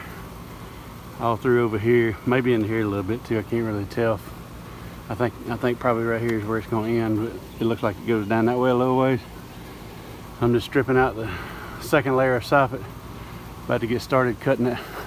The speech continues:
plywood out. I gotta go down here and make a slice and then up to here. And then all that's ready to pry out. And it's not, doesn't look like it's dadoed into the fascia board.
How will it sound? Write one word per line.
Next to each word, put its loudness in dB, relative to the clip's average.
plywood 4
out. 0
I 0
gotta 2
go 2
down 4
here 6
and 6
make 2
a -6
slice 0
and 4
then 6
up 2
to 0
here. 6
And 0
then 0
all 2
that's -4
ready 2
to -2
pry 2
out. -4
And 0
it's -4
not, 2
doesn't 4
look 2
like 2
it's -6
dadoed 4
into 0
the 0
fascia 2
board. 2